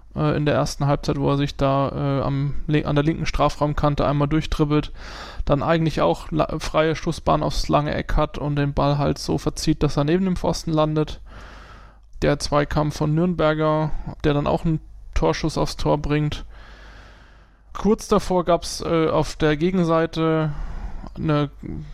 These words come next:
ziemliche Glanzparade von Matenia, der den Ball dann noch, äh, gegen Dompe abwehren kann.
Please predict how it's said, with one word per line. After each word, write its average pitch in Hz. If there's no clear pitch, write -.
ziemliche 160
Glanzparade 147
von 139
Matenia, 190
der 170
den 160
Ball 160
dann 156
noch, 151
äh, 147
gegen 147
Dompe 160
abwehren 147
kann. 147